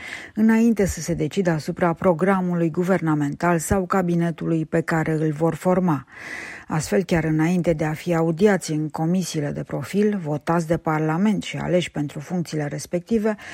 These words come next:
P N L și P S D s-au înțeles cine va conduce T V R și cine Societatea Română de Radio. Președintele T V R a fost desemnat de P N L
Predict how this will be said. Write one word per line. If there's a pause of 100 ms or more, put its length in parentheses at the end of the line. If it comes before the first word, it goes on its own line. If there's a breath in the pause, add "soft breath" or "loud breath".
(320 loud breath)
P
N
L
și
P
S
D
s-au
înțeles
cine
va
conduce
T
V
R
și
cine
Societatea
Română
de
Radio. (640 loud breath)
Președintele
T
V
R
a
fost
desemnat
de
P
N
L